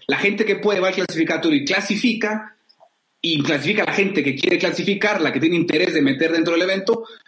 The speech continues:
y luego las plazas que no se completaron porque varios países no pudieron llegar, pero que aún así es oficial el evento, bueno, podemos adoptar el hecho de,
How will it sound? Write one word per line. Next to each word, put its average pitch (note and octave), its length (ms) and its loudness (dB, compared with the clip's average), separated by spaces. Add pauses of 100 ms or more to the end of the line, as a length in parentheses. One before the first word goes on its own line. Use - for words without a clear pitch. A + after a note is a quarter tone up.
(120)
y G3+ 100 2
luego A#3 460 4
las D#3 240 0
plazas G3 280 0
que - 160 -2
no A3 120 2
se A#3+ 120 0
completaron A3 580 0
porque C#3+ 460 -2
varios F#3+ 280 2
países E3 340 0
no F#3 140 0
pudieron G3 340 2
llegar, G3 340 2
pero C3 160 0
que B2 100 -4
aún C#3 160 0
así F3+ 220 0
es F3+ 120 0
oficial F3+ 300 0
el E3+ 80 2
evento, G#3+ 340 -2
bueno, G#3 320 4 (200)
podemos F#3 380 2
adoptar F#3+ 480 0
el E3+ 160 2
hecho F#3 240 0
de, G3 260 0